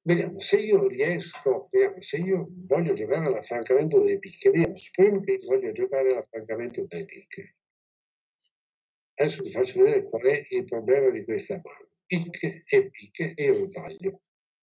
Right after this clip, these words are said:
E adesso, ah, posso andare a morto con il re di cuore, tutti rispondono. Perfetto.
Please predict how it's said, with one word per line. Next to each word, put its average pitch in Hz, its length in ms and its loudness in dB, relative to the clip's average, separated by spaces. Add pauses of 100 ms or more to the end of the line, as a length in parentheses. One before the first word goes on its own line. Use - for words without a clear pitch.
(1200)
E 127 100 2
adesso, 170 540 -4 (3250)
ah, 131 360 -4
posso 131 280 0
andare 117 260 -2
a 110 60 -8
morto 123 340 2
con 101 160 -8
il 107 160 -8
re - 80 -14
di 170 180 -6
cuore, - 360 -8
tutti 175 300 0
rispondono. 127 880 2 (1700)
Perfetto. - 680 0